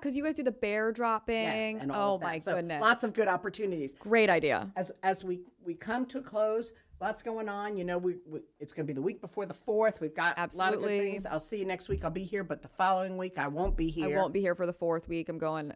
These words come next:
Speaker 1: chorus turn in ten, so we're taking her to Cedar
Speaker 2: So
Speaker 1: Point.
Speaker 2: will you be here Friday the first?
Speaker 1: No.
Speaker 2: Okay. But will you be here the following Friday?
Speaker 1: Yes.
Speaker 2: Okay, so you,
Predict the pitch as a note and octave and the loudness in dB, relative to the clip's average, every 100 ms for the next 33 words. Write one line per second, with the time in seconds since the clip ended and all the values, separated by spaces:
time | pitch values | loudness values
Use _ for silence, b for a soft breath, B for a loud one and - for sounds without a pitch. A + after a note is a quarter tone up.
0 | _ _ _ - F#3+ F#3 - F3+ E3 - | _ _ _ -4 -2 -2 -6 -6 -6 -4
1 | F#3 E3 D#3 - D#3 E3 D#3 C#3+ - D#3 | -4 -4 -4 -6 -4 -4 -4 -6 -8 -10
2 | C#3 D3+ C#3+ E3+ F3 E3+ E3 D#3+ D3 D3+ | -8 -8 -2 -2 -2 -4 -4 -6 -4 -6
3 | D#3 D3+ C3+ B2 E3 A3+ - _ _ _ | -4 -6 -8 -8 -8 -10 -20 _ _ _
4 | _ _ _ _ _ - E3 D#3+ D#3 D#3 | _ _ _ _ _ -10 -6 -4 -4 -2
5 | D#3 D#3+ D#3+ D#3 C#3 D#3+ F3+ _ _ _ | 0 2 2 4 2 0 -10 _ _ _
6 | D#3 D#3+ D3 C#3+ D3 C#3 C3 - A#2+ C#3 | -6 -4 -6 -6 -6 -6 -6 -8 -8 -8
7 | F3 F3 E3 F#3 E3 D#3+ D3+ C#3+ D#3 - | -10 -12 -12 -10 -8 -6 -4 -4 -8 -12
8 | D3 - A#2 - B2+ E3 | -10 -8 -8 -6 -6 -6